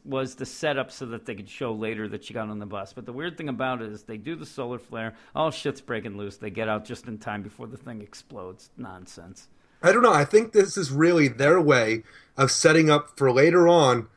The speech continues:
Speaker 2: 'cause she'll have to do something, because her program the masks and h-, like, high, like, a hot, r-, uh, what is it called? Uh, hot, uh, Jesus Christ, when you steal a car.
Speaker 1: Hotcakes?
Speaker 2: Yeah, hotcakes.
Speaker 1: Hotcakes and sausage?
Speaker 2: Hot wired,
Speaker 1: She
Speaker 2: goddamn it.
Speaker 1: hot wired, yeah.
Speaker 2: Jesus Christ, words are hard.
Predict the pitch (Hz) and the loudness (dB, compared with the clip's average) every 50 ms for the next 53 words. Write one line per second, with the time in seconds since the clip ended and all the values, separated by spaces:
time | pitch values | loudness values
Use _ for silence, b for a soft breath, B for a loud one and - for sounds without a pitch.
0 | _ _ _ - 139 131 131 117 - 147 139 139 139 139 156 143 143 147 135 - | _ _ _ 2 4 4 4 4 4 4 4 4 4 2 2 2 2 2 2 4
1 | - 147 139 131 131 120 117 113 110 - 131 123 120 - b b b b b b | 4 4 4 2 0 -2 -4 -4 -2 0 0 0 0 -2 b b b b b b
2 | b b b b b _ - 147 175 196 190 - 208 202 196 190 202 202 196 196 | b b b b b _ 4 6 6 6 6 6 6 6 8 8 8 8 6 4
3 | 175 156 143 139 135 139 135 - - - - - - 127 123 120 117 113 117 - | 4 4 4 4 4 4 2 0 -6 -12 -14 -8 -6 -4 -4 -2 -4 -4 -6 -6
4 | - - 135 127 120 117 - 131 147 170 180 175 131 127 123 117 123 120 113 101 | 0 2 4 4 2 2 2 4 4 4 4 4 2 2 2 2 2 0 2 4
5 | 139 160 170 - - 151 147 151 - 131 123 113 104 117 113 110 107 107 - 123 | 4 4 4 2 -2 -2 -2 -2 0 0 -2 -2 -2 -4 -6 -8 -10 -8 -4 -4
6 | 117 110 107 110 107 104 104 101 101 95 95 _ _ _ _ - - - 127 127 | -2 -2 0 0 -2 -2 -2 -4 -6 -8 -10 _ _ _ _ -6 2 4 6 6
7 | 131 127 - - _ _ _ _ - 127 - - 120 107 98 98 95 92 - - | 6 4 0 -10 _ _ _ _ -18 -16 -10 -6 -4 -4 -4 -4 -8 -10 -8 -6
8 | 127 113 - 98 95 - - - - 113 107 101 - - 120 110 - - 160 151 | -6 -6 -6 -8 -10 -12 -12 -4 0 0 0 0 0 -2 -2 -2 0 4 6 6
9 | 135 120 - - 131 123 110 101 101 - - 139 143 160 - - - 226 226 254 | 6 6 4 4 4 6 4 4 0 -2 -2 0 0 0 -2 -4 -4 -2 -2 -2
10 | 254 254 - - - - _ _ _ _ _ _ _ - 139 139 123 117 139 151 | -2 -6 -10 -16 -16 -20 _ _ _ _ _ _ _ 0 2 2 4 4 4 4
11 | 151 - - - 196 180 180 180 - - 208 196 - - 165 139 - - - 180 | 2 0 -2 -2 0 0 0 0 0 -2 -2 -2 -2 -4 -8 -8 -4 -2 0 0
12 | 190 226 226 - 277 240 - - - 185 214 - - 156 151 135 127 120 117 117 | 0 0 -2 -2 -6 -10 -2 2 4 4 4 6 6 6 6 6 6 4 2 0
13 | - 127 120 117 - - 147 143 139 131 120 113 110 107 104 101 98 107 107 104 | 0 0 2 2 2 2 2 2 2 2 2 2 2 2 2 -2 -4 -4 -6 -6
14 | 98 - 202 220 180 123 120 - - - - 170 170 147 - 120 120 117 117 117 | -4 -4 -4 -4 -4 -6 -8 -8 -4 2 4 4 4 4 4 2 2 2 2 2
15 | 113 107 113 120 113 110 | -2 0 2 2 2 2